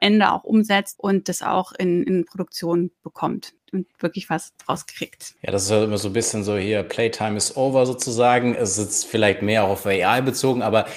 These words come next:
Speaker 2: insgesamt natürlich auch, dass man klar diese Initiativen anstoßt, dass man sich da auch die Zeit gibt und auch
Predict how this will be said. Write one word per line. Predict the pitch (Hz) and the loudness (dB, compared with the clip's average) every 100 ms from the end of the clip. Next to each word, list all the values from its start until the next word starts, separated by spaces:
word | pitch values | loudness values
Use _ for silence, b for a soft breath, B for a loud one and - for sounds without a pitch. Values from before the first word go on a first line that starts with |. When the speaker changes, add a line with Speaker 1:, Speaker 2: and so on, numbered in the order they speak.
| B | B
Speaker 2:
insgesamt | 127 151 - 120 113 104 | 2 2 2 2 4 2
natürlich | 117 107 - 113 110 | 0 -2 0 0 2
auch, | 110 120 | 2 2
dass | 113 - | 0 0
man | 107 104 B - | -2 -2 B -8
klar | 120 117 135 | 2 4 4
diese | 113 117 | 2 0
Initiativen | 117 117 - 110 113 107 | 0 -2 -4 -4 -2 -2
anstoßt, | 104 151 - 147 143 | -2 -4 -2 -2 0
dass | 127 - | -2 -4
man | 104 | -6
sich | 104 | -4
da | 90 | -4
auch | 87 | -4
die | 90 | -4
Zeit | - 151 165 | 0 2 2
gibt | 151 143 | 0 -2
und | 113 | -2
auch | 95 107 - | -2 -2 -6